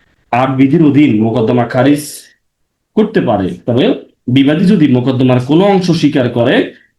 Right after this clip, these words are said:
তবে আদালত উক্তরূপ খারিজ আদেশ না দিয়ে বিবাদীর বিরুদ্ধে ডিক্রি প্রদান করতে পারেন। উক্ত খারিজ আদেশের বিরুদ্ধে বাদীর প্রতিকারটা কি?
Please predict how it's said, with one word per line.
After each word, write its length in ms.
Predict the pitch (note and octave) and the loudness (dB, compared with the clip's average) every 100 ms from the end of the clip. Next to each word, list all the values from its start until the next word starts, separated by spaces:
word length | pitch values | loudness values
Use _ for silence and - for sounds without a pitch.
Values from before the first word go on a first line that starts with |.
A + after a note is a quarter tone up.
| _ | _
তবে 380 | D3 B2 A#2+ A2+ | -2 0 0 -2
আদালত 360 | A2+ B2 B2+ B2 - | -2 0 -2 -4 -6
উক্তরূপ 500 | G2 - F#3 E3+ E3+ | -6 -2 0 2 0
খারিজ 280 | - C3+ C3 | -2 -2 0
আদেশ 240 | B2+ B2 B2+ - | 0 0 -4 -2
না 280 | B2+ B2+ C3+ | 0 2 2
দিয়ে 440 | D#3+ F3 A#2 F#2+ - _ - | 2 2 0 -4 -12 _ -2
বিবাদীর 360 | C3 C3+ C3+ | -2 0 0
বিরুদ্ধে 380 | B2+ C3 A#2+ D#3+ C#4 - _ _ _ _ _ _ _ - | 2 2 2 0 -2 -4 _ _ _ _ _ _ _ -6
ডিক্রি 340 | A#2 E3+ F3+ F#3+ | 0 0 2 0
প্রদান 300 | D3 B2 A#2+ | 2 0 -2
করতে 240 | A2 C3 | -2 -2
পারেন। 440 | G#2+ A2 F2+ F2 E2+ - _ _ _ _ _ _ _ _ _ _ _ _ _ _ _ _ _ _ _ _ _ - | -2 0 0 -4 -6 -18 _ _ _ _ _ _ _ _ _ _ _ _ _ _ _ _ _ _ _ _ _ -4
উক্ত 280 | D3 - G#3 C#3 A2 F3 - _ _ - | -4 -2 -2 0 0 -2 -4 _ _ -6
খারিজ 260 | C#3 C3+ | 0 2
আদেশের 280 | D3 C#3+ D3+ | 2 0 0
বিরুদ্ধে 680 | C#3+ C#3 B2+ B2 C#3+ B2+ - | 2 2 2 2 2 2 0
বাদীর 300 | G#2+ A2+ A#2+ A#2+ | -2 0 -2 0
প্রতিকারটা 500 | C3+ C3 B2+ - A2 | 0 0 -2 -2 -4
কি? 340 | G2 E2+ | -2 -6